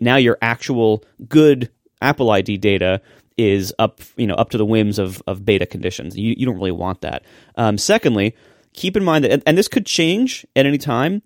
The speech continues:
but so far to date, you've been able to undo a beta and go back to the release version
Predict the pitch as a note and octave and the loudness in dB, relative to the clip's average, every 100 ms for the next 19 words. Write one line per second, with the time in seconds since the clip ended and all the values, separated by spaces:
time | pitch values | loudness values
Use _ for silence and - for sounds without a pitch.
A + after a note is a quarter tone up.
0 | _ - - - - F3 - E3 D#3+ E3+ | _ 0 2 2 0 0 2 2 2 0
1 | - A2+ D3+ A#3+ - _ _ _ _ _ | -4 -2 -2 -2 -10 _ _ _ _ _
2 | _ - D3+ C3+ C#3+ F#3+ A3 - G3 F#3 | _ -2 0 2 4 4 2 -2 -2 0
3 | E3+ - _ _ _ _ C#3 G3+ A#3+ F3 | -2 -6 _ _ _ _ 0 2 2 2
4 | C#3 A#2 G#2+ G#2 G2 G2+ A2+ A2+ A2 A#2+ | 4 4 4 2 4 0 0 0 2 2
5 | C#3 - B2+ A2+ C3 C3 G#2+ G#2+ G#2 G2+ | 0 -4 -4 -2 -2 -2 -2 -2 0 -4